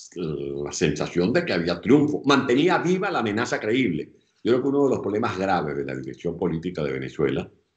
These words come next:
es, eh, haber, mm, haber debilitado la amenaza creíble. Y por eso yo le recordaba, eh, recordando Betancourt, que a ti no te, no te gusta mucho,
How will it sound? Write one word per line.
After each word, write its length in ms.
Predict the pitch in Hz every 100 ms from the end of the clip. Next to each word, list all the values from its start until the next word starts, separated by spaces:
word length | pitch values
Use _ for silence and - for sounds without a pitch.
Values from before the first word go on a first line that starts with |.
| _ _ _
es, 400 | 80 80 - - - _ _ _ _ _ -
eh, 180 | 71 -
haber, 460 | 87 78 90 - -
mm, 520 | 82 76 69 67 69 69 - 65 65
haber 480 | 71 76 80 87 95
debilitado 760 | 92 92 85 76 71 - 90 69
la 60 |
amenaza 420 | 60 60 62 - 62
creíble. 500 | 57 55 55 - - _ _ _
Y 60 | -
por 120 | 107
eso 100 | 127
yo 140 | 147 143
le 80 |
recordaba, 840 | 135 123 98 87 98 92 - - _ _ _ -
eh, 220 | - -
recordando 420 | 69 71 71 78 92
Betancourt, 520 | 85 73 69 82 80
que 60 |
a 80 | 71
ti 80 | -
no 140 | 76
te, 140 | 76 71
no 180 | 67 69
te 80 |
gusta 260 | 71 73 76
mucho, 400 | 71 60 - -